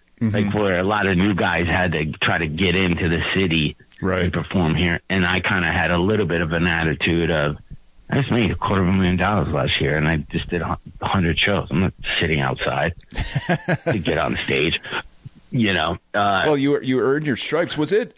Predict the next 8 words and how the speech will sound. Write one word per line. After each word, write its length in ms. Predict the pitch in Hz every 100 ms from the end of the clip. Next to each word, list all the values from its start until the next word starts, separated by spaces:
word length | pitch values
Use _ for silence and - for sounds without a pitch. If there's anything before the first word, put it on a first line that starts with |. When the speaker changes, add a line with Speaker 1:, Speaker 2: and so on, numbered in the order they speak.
| - -
Speaker 1:
so 440 | - 220 190 170 - - - -
when 360 | 107 170 190
you 440 | 180 339 453 311 - -
went 260 | - 170 165
to 80 | 180
L 200 | 143 110
A 140 | 220
then, 400 | 226 104 101 104